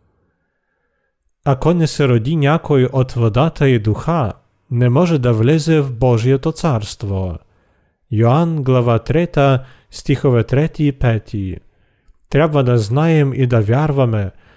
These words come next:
че Исус е бил кръстен, за да измие всичките ни грехове. Ако новороден християнин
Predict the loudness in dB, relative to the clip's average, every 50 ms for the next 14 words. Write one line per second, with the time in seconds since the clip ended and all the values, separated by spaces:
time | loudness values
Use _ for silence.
0 | _ _ _ _ -4 0 2 2 2 2 0 -2 -4 -4 -4 -4 -4 -4 0 2
1 | 2 2 0 0 -2 -4 -4 -4 -4 -6 -6 -2 -2 0 0 0 -2 -4 -6 -8
2 | -8 -4 -2 -2 0 0 0 0 0 0 -2 -4 -4 -4 -2 0 0 0 0 -2
3 | -4 -4 -4 -6 -6 -4 -6 -6 -2 -2 -2 -2 -2 -2 -2 -2 -4 -2 -2 -4
4 | 0 0 0 0 0 -4 -8 -12 -16 _ _ _ _ _ _ _ _ _ _ _
5 | _ _ _ -4 -4 -2 0 0 0 2 2 2 2 2 2 0 0 2 0 0
6 | 0 0 -2 -4 -4 -4 -4 -4 -4 -4 -2 0 0 0 0 0 0 0 0 0
7 | -2 -4